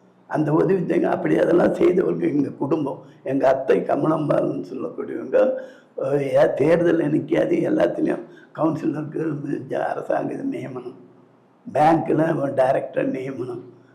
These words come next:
என்ன பிற பொது இதுங்கெல்லாம் நியமனம், நியமனம் செய்வாங்க. அப்போ அவங்க தான் படிச்சவங்க. எங்க அப்பாவும் எங்க அத்தையும், அப்பாவோட அந்த அத்தையும் காவேரிப்பட்டினத்து கிருஷ்ணகிரிக்கு அந்த புகை வண்டி ஒரு அப்போல்லாம் கறிக்கு போ-, அடுப்பு கறி இருக்காது,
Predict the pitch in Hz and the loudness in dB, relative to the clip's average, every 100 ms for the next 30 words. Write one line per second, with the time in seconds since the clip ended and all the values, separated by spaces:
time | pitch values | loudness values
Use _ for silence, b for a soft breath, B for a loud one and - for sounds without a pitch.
0 | - 165 180 180 175 143 160 160 175 151 | -2 4 4 4 2 2 2 4 4 2
1 | 147 147 165 135 131 165 147 123 - - | 2 2 2 4 2 0 -2 -6 -4 2
2 | 113 101 - - - 82 - - - - | 4 4 2 0 -2 0 -2 -2 -4 2
3 | 180 151 139 147 165 - - - 165 175 | 4 4 4 4 2 2 -2 0 0 2
4 | 139 - - - _ _ _ _ _ _ | 0 -4 -10 -20 _ _ _ _ _ _
5 | - 120 120 123 - 165 160 151 160 160 | -14 -4 0 0 2 4 4 2 0 0
6 | 151 - - - 156 151 151 - - - | 0 0 -2 0 0 0 0 0 0 -2
7 | - - - - 143 - 139 139 - - | -4 -2 -2 -4 -8 -2 -2 0 -2 -4
8 | - B B B - 123 160 175 175 - | -8 B B B -2 2 6 6 6 2
9 | 151 - 151 143 156 - - - 160 - | -2 -2 -2 -2 -4 -6 -6 -2 0 -2
10 | 151 156 170 - 151 147 160 151 131 139 | -2 -2 -2 -4 -2 0 0 -2 -6 -8
11 | 117 B B B - 135 143 139 - 139 | -12 B B B 0 2 2 0 0 2
12 | 139 147 - 151 147 147 - - 147 139 | 2 2 0 -2 -2 -2 0 2 0 0
13 | 147 - - - 147 147 - - - | -4 -4 -2 0 -2 -4 -12 -8 -8